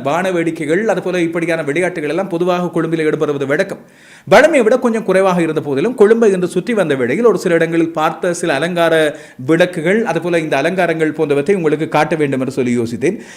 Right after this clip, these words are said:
பெரிய அளவில் கொழும்பு வழமை போல மிக கோலாகலமானதாக இல்லாவிட்டாலும் கூட, ஒளி விளக்கு அலங்காரங்கள், அதுபோல வழமையாக நத்தாருக்கு இருக்கின்ற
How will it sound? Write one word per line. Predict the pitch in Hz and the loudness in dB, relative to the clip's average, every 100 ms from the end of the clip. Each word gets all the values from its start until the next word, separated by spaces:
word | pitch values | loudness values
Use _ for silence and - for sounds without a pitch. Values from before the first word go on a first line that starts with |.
| - | -2
பெரிய | - 262 254 | 4 6 6
அளவில் | 180 233 233 | 4 2 4
கொழும்பு | 185 202 226 | 2 2 2
வழமை | 143 185 277 277 | 2 2 2 2
போல | 196 135 | 2 2
மிக | 117 170 214 | 2 0 2
கோலாகலமானதாக | 185 175 165 156 147 143 135 127 | 2 2 2 2 0 0 0 0
இல்லாவிட்டாலும் | 117 160 151 131 123 113 | 0 2 0 0 -4 -4
கூட, | 117 95 - - - | -6 -8 -12 -20 2
ஒளி | 175 226 | 6 8
விளக்கு | 220 208 208 160 | 8 4 4 2
அலங்காரங்கள், | 151 151 131 120 165 226 | 2 2 0 0 0 0
அதுபோல | 190 185 | 2 2
வழமையாக | 151 170 185 185 175 | 2 2 2 0 0
நத்தாருக்கு | 151 180 160 160 160 | 0 0 0 0 -4
இருக்கின்ற | 156 160 | -2 0